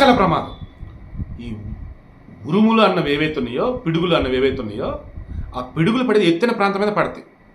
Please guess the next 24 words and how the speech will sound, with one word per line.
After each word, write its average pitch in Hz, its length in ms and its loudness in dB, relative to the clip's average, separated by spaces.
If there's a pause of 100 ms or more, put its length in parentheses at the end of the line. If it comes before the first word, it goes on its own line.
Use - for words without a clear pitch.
(720)
పొలాల్లో 214 540 4
కూడా 135 280 2 (1800)
చెట్టు 170 240 -4
కింద 233 260 2
ఎవరైతే 202 340 8
ఉంటారో 175 300 2
పాపం 165 320 0 (220)
ఆ - 180 -4
చెట్టు 165 120 0
మీద 208 140 0
పడ్డప్పుడు 180 240 0
వాళ్ళ 151 140 4
మీద 165 120 0
పడిపోయింది. 135 400 -8 (2500)
And 190 160 4 (440)
పొలంలో 196 320 4
మీరు 190 200 6
ఉన్నారు, 180 240 2
పని 170 220 2
చేస్తున్నారు, 180 360 -2
వర్షం 180 240 0
పడుతుంది 156 260 0
అనుకున్నప్పుడు 131 440 -4 (1300)
ఫస్ట్ 180 340 0